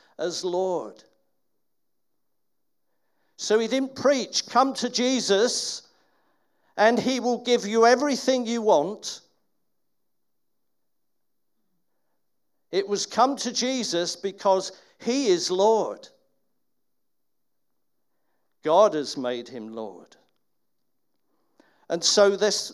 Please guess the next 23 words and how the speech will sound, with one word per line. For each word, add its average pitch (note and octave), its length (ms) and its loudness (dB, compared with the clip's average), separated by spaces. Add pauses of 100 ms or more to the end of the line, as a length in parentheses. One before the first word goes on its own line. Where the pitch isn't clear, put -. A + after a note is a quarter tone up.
(100)
that's F3 340 -2
what F#3+ 180 -2
Saul G3 340 0
started G3+ 600 -2
preaching A3 480 -2
in F3 120 -6
Damascus. - 760 -6 (460)
And F#3 360 0 (400)
he A3 320 -6 (220)
preached C#4 500 2
it F3+ 140 2
in G3+ 160 2
the A3 80 6
synagogue G#3 800 4 (320)
<laughs> F3+ 80 -8 (800)
where F#3+ 220 0
he G3 180 -4
had F#3+ 240 -2
gone G#3 400 2 (380)
to F3+ 120 -4
persecute F#3 920 -2
the C#3 80 -12
Christians. - 920 -14